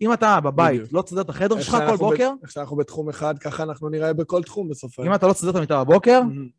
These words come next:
Speaker 1: ואתה בבוקר תקום ככה בלחץ, המשחק שלך יראה בדיוק אותו דבר.
Speaker 2: לגמרי.
Speaker 1: אבל אם אתה תהיה מאורגן בחיי היום-יום שלך, אוקיי, ואם, אז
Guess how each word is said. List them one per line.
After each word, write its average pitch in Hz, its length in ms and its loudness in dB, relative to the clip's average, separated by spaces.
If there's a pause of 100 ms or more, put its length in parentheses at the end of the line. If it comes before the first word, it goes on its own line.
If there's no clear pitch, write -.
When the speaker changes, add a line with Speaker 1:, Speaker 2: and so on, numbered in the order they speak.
(100)
Speaker 1:
ואתה 156 220 2
בבוקר 196 220 4
תקום 202 260 -2
ככה 170 200 2
בלחץ, 233 580 0 (440)
המשחק 147 380 -2
שלך 233 220 -8
יראה 175 380 -2
בדיוק 135 680 2 (120)
אותו 123 180 -6
דבר. 95 300 -8
Speaker 2:
לגמרי. 113 260 -10
Speaker 1:
אבל 131 180 2
אם 277 100 4
אתה 269 120 2
תהיה 220 260 6
מאורגן 170 640 6
בחיי 110 260 -4
היום-יום 139 300 0
שלך, 196 160 -2 (600)
אוקיי, 151 220 0
ואם, 160 180 -4 (380)
אז 143 180 -10